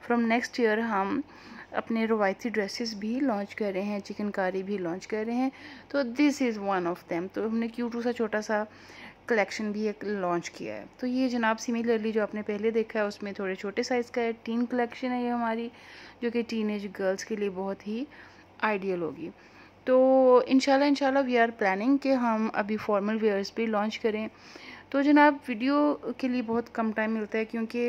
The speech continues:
मसरूफियत इतनी होती है, there are so many other things, but my YouTube फैमिली का जो रिस्पॉन्स है वो भी बहुत अच्छा है, तो इसलिए मैं उनके लिए ये वीडियो बना रही हूँ। अगर आप लोगों को इनमें से कोई भी चाहिए या आप लोगों ने कस्टमाइज़ कराना हो, या आप लोगों को कोई लॉन का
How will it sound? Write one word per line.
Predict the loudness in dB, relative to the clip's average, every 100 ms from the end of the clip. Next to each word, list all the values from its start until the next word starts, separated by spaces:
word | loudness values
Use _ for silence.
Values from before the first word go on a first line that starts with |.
| -2 -2
मसरूफियत | -6 -4 -4 -2 -4
इतनी | -2 -2
होती | -2 -4 -4
है, | -2
there | 0 -2
are | -2
so | -4 -4
many | -4 -4
other | -2 -4 -6 -8 0
things, | 4 4 2 0 -12 -18 -16 -16 -14 -2 4
but | 4 4 -4
my | -2 0
YouTube | 0 0 2 4
फैमिली | 4 4 4
का | 2
जो | 2 2
रिस्पॉन्स | 0 -4 2 2 2
है | -2
वो | -2
भी | -6 -6
बहुत | -4 -2 -2
अच्छा | -4 -2
है, | -2
तो | 0 0 0 -2 -4
इसलिए | -6 -4 -4
मैं | -4
उनके | -4 -6 -6
लिए | -6 -4
ये | -4
वीडियो | -4 -4
बना | -4 -2 -2
रही | -2
हूँ। | -4 -6 -12 -16 -16 -4
अगर | 0 6 6
आप | 6
लोगों | 6 6
को | 6
इनमें | 6 6 6
से | 4
कोई | 0 0
भी | 0 0
चाहिए | 2 2 2 2
या | 2
आप | 0 -2
लोगों | -2
ने | -2
कस्टमाइज़ | -2 -2 0 -2 -2
कराना | -2 -2 0 -2
हो, | -2 -2 -4 -6 -14 -20 -20 -10 0
या | 6
आप | 6 4
लोगों | 0 0
को | -4
कोई | -2 -2
लॉन | 0 0 0 0
का | 2 2